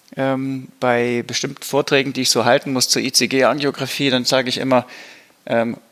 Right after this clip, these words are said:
"Who is married with an ophthalmologist?" Und dann sehe ich immer keine Hand.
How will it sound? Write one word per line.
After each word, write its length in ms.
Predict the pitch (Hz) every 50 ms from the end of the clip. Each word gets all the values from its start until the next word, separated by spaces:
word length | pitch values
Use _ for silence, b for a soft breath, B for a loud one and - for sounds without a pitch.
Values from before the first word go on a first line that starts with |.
| _ _ _ _ _ - -
"Who 300 | 156 175 180 185 175 127
is 320 | - 156 165 160 156 -
married 560 | 123 120 135 151 156 151 156 156 151 - - - - - - B B B B B B B _ _ _ _ _ _ _ _ _
with 600 | - - 135 139 139 135 - - - - - - - - - _
an 300 | - 127 123 123 127 123
ophthalmologist?" 1160 | - 127 - - - - 123 123 123 139 165 160 135 117 101 - - - - - - - - - _ _ B B B B B B B B B B B B B B B B B B B B _ _ _ _ - - _ _
Und 260 | - - 110 101 101 101
dann 380 | 110 104 104 104 101 107 107 B B B B B B B B B B B _ _ -
sehe 140 | - 117 113
ich 80 | 104
immer 160 | - 120 120
keine 320 | 113 - 120 113 110 107 107
Hand. 400 | 117 120 104 - - - -